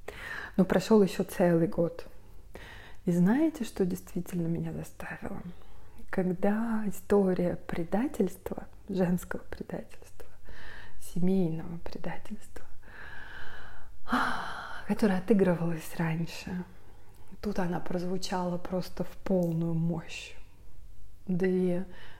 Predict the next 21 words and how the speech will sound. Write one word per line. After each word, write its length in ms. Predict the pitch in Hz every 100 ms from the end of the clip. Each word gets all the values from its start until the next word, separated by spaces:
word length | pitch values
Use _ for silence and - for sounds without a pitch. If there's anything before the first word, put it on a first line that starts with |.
| - -
женщины, 640 | 175 196 262 - 214 180
одну 180 | 170 180
из 100 | 175
которых 480 | - 175 180 175 -
я 60 | 170
прям 300 | - 180 175
считала 540 | - - 185 175 -
своей 420 | - 190 180 185
приятельницей, 1120 | 185 - 180 214 262 240 220 214 - - 220 - - - - - - - - - - - - - - -
ам, 460 | 196 196 190 185 - - - - - - - - - - - - -
как 240 | - 294
бы 160 | - 190
это 180 | 185 190
помягче 520 | 214 202 190 - -
сказать, 500 | - 214 208 202 - - - - - -
<laughs> 1300 | 247 - 226 - - - - - - - - - -
обокрали 580 | 190 180 180 - 180 175
меня. 360 | 220 202 226 - -
Очень, 500 | 220 196 - 190 180 - - - - - - -
очень 320 | - 269 - 214
поступили 1200 | - 190 - 180 - - 185 175 180 180 180